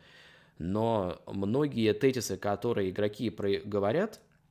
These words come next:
они, на мой взгляд, что называется, просто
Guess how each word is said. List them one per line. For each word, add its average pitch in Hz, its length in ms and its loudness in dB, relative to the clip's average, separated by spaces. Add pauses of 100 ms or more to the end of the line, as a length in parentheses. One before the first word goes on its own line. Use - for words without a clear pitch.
(680)
они, 143 460 2
на 101 140 0
мой 101 140 0
взгляд, 113 340 0
что 104 140 -2
называется, 101 600 0
просто 92 640 -4